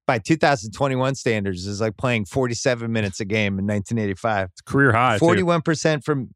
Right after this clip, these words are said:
Speaker 1: yeah, forty-one percent from three, eighty-one percent free throw shooting, and forty-six field goals. So he's forty-six, forty-one, eighty-one. Pretty good. Uh,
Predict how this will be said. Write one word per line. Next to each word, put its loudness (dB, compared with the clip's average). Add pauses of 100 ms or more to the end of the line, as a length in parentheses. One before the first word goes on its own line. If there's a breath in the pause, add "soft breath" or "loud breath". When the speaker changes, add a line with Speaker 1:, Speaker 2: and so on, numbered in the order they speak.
Speaker 1:
yeah, 4
forty-one -2
percent -4
from -4
three, -4 (600)
eighty-one 2
percent -2 (160)
free -2
throw 0
shooting, -2
and -4
forty-six -2 (160)
field 2
goals. -2
So -6
he's -6
forty-six, -2
forty-one, 0
eighty-one. 0 (320)
Pretty 0
good. 2 (500)
Uh, 4